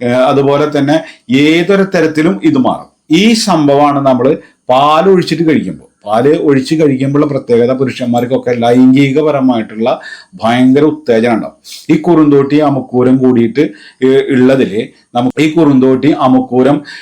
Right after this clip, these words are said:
നമ്മൾ ഇതേപോലെ കഷായം വെച്ച്, നാല് നാഴി വെള്ളത്തിൽ കഷായം വെച്ച്, അതുപോലെ ത-, അതൊരു നാഴിയാക്കി വറ്റിച്ച് അതിൽ ഉരിയിൽ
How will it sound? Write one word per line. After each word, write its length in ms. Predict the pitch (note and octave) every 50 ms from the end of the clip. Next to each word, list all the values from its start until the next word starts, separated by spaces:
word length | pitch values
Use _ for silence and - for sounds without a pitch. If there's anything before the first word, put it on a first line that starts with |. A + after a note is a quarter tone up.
| - _
നമ്മൾ 180 | B2 B2 B2+ C#3
ഇതേപോലെ 720 | D3 - A#2 C#3 D3 F3 E3 D#3 C3+ B2 B2 B2 C#3+ D#3+ - - -
കഷായം 400 | A#2+ - - B2+ B2 C3 C#3+ C#3+
വെച്ച്, 200 | C3+ B2+ - C3
നാല് 360 | B2+ B2+ B2+ B2+ B2+ C3+ C#3+
നാഴി 380 | C#3+ C#3 C#3 C#3 C#3 E3 E3+ - - - _ _ _ -
വെള്ളത്തിൽ 380 | B2 A#2+ B2 B2 B2+ C#3 D3 C#3+
കഷായം 460 | C#3+ B2 - - A#2 A#2+ B2+ C3 C3
വെച്ച്, 360 | A#2+ A2 - - A2+ D3 - - - - - _ _
അതുപോലെ 420 | A2+ A#2+ C3 C3 C3 C3+ C#3 C#3+ D3
ത-, 100 | D3 D3
അതൊരു 380 | C#3+ - - C3+ C3 C3 D3
നാഴിയാക്കി 720 | D3 C#3+ C3+ B2+ - C3 C3 C3+ C#3+ C#3 C3+ C3+ C3+ - D#3
വറ്റിച്ച് 520 | C3+ A#2 G#2+ - A2 G#2 - A#2+ D3 D3+ - _ _ A2+
അതിൽ 440 | A#2+ A#2+ A#2 C3+ D3 E3 D#3+ D3+ - _
ഉരിയിൽ 840 | B2+ B2 G#2+ - C#3 D#3 - - - - _ C#3 C3 C3 B2 -